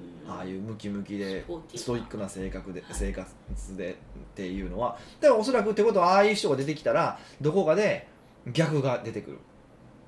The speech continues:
Speaker 1: しなやかなボディみたいな、女性らしさ。
Speaker 2: とか、女性らしさみたいなものがおそらく出てくるっていうのは間違いないでしょうし、あの、それこそね、あの、ライザップとかも、ま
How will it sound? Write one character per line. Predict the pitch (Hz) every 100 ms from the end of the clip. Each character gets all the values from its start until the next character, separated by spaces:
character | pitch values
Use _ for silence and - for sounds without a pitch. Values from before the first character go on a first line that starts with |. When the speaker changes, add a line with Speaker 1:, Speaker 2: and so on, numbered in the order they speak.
| -
Speaker 1:
し | - 233
な | 262 254
や | 208
か | 196
な | 175 180
ボ | 190
デ | 175
ィ | 151
み | 156
た | 147
い |
な、 | -
女 | 196 233
性 | 151 233
ら |
し | 202
さ。 | 151
Speaker 2:
と |
か、 | 190 175
女 | 151
性 | 147 143
ら | 143
し | 143 147
さ | 117 95
み |
た | 101 95
い |
な | 90
も | 101
の | 151
が | 220
お | 151
そ |
ら | 143
く | 110
出 | 107
て | 101
く |
る | 87
っ |
て | - 208
い |
う |
の | 151
は | 117
間 | 117 110
違 | 95
い | 82 95
な | 92
い | 87
で | 76
し | 71
ょ | 73
う |
し、 | 71 196 147 - - - - - - -
あ | 107
の、 | 98 92 92 -
そ | 185
れ | 208
こ |
そ | 160 113 -
ね、 | 156 98
あ | 113
の、 | 107 - -
ラ | 143 156
イ |
ザ | 98
ッ |
プ | -
と | -
か | -
も、 | 73 76 - -
ま | 104 92 82